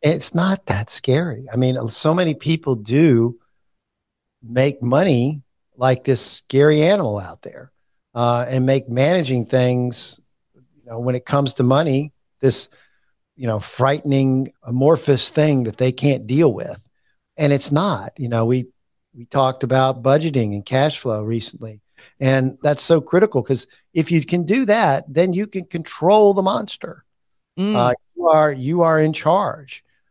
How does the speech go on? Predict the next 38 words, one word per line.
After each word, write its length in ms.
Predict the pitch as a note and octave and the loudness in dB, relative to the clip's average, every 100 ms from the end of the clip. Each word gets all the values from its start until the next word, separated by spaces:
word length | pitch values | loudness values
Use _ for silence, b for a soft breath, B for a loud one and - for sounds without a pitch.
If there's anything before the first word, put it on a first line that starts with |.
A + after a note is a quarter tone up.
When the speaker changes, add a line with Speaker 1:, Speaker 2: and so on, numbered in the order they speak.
| _ - | _ -2
Speaker 1:
Uh, 320 | C3 C3 C3 - | 0 0 -2 0
and 280 | D3+ D3 C#3 | 0 2 0
the 60 | |
other, 260 | C3 D3+ A3 - D3 | 0 0 -2 -4 -12
you 100 | C3+ | -8
know, 80 | A#2 | -6
the 100 | A#2 | -2
big 240 | D3 G3 | 0 2
one 160 | F#3+ C#3+ | 2 0
that 140 | B2+ | -2
people 280 | D3+ D3 C3 | -4 -4 -2
worry 360 | A#2 D#3+ D3 | 2 4 4
about 360 | A#2 G#2 G2+ C3+ | 0 -4 -6 -4
is, 360 | C3+ B2 - - _ | -2 -4 -6 -14 _
you 80 | D#3+ | -10
know, 240 | A#2 A#2+ _ - | -8 -8 _ -10
the 60 | B2 | 0
whole 180 | D3 D3 | 2 2
retirement 480 | C#3+ D3 D3 C#3 | 2 2 0 -2
plan 280 | - C#3 C3+ | -2 0 0
itself. 540 | B2+ - F#3 A#2+ - - | -2 -4 0 0 -2 -8
Okay, 420 | C3 C#3 C3 B2 b b b _ | -2 2 2 0 b b b _
can 300 | - D#3 F#3 | -4 0 2
I 80 | E3 | 2
retire? 580 | C#3+ B2 A#2+ A2+ G#2 G2 | 2 0 -2 -2 -2 0
When 240 | C3 A3 | 2 2
will 140 | G3+ D#3+ | 4 2
I 80 | |
retire? 580 | C3+ A2 - G#2+ G2+ G2 _ _ _ _ - | 2 -2 -2 -4 -4 -8 _ _ _ _ -6
Uh, 220 | A#2 A2+ | -2 -2
what 180 | A2 G#3+ | 0 2
will 160 | G3 E3+ | 2 2
I 140 | D#3+ | 2
do 300 | C#3+ D#4 C4 | -2 -4 -2
when 120 | E3 | -2
I 120 | B2+ | -2
retire? 500 | A2 F#2+ A#2 - - - _ _ _ - | -4 -8 -10 -12 -16 -20 _ _ _ -4
Um, 360 | A#2+ A#2+ A#2+ | 0 2 0